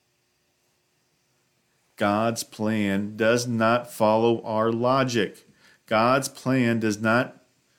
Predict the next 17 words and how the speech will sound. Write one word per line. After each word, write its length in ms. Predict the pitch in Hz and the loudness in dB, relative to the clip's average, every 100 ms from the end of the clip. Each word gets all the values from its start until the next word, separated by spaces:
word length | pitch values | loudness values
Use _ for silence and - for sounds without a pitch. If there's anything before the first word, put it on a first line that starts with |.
| _ _ _ _ _ _ - | _ _ _ _ _ _ -4
use 560 | 117 135 131 127 123 - | 0 4 4 2 -4 -14
current 320 | - 123 131 135 | -6 -2 0 0
events 340 | 127 120 120 | 0 0 0
the 100 | 127 | 0
way 160 | 117 123 | 2 2
we 140 | 127 | 2
think 260 | 127 127 123 | 0 -4 -2
they're 120 | 131 | -2
gonna 160 | 127 | 0
be 100 | 127 | 0
used. 640 | 135 151 151 113 87 - - _ _ _ _ _ _ _ _ _ _ _ _ _ _ _ _ _ _ _ _ _ _ _ _ _ _ _ _ _ _ _ _ _ _ _ _ _ _ _ _ _ _ _ _ _ _ - | 2 4 4 2 -2 -8 -12 _ _ _ _ _ _ _ _ _ _ _ _ _ _ _ _ _ _ _ _ _ _ _ _ _ _ _ _ _ _ _ _ _ _ _ _ _ _ _ _ _ _ _ _ _ _ -16
Jesus 420 | - 117 127 131 | -4 -2 0 0
said, 320 | 123 123 135 | 2 2 2
"No 200 | 123 139 | 0 2
more 300 | 151 160 165 | 4 4 4
of 120 | 143 123 | 4 2
this." 520 | 104 82 - - | 0 0 -8 -12